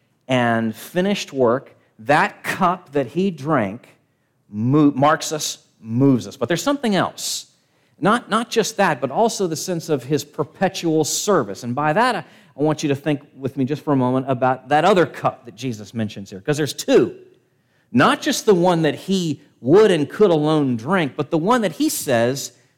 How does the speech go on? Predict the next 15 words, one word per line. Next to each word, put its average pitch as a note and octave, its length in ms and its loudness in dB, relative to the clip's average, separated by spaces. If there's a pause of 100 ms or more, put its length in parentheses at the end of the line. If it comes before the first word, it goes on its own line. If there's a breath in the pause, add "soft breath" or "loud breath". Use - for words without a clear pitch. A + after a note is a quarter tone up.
James G3 460 2
and D#3+ 200 0
John G3 420 4
are A2+ 80 0
gonna G#2+ 200 -2
have G#2 220 -4
to G#2 80 -8
drink. G2 300 -10 (400)
Right? E3 160 0
Did C#3+ 100 -8
you D#3+ 80 0
catch A#3+ 280 -2
that B3 260 0
back G3 180 0
earlier? B3 440 0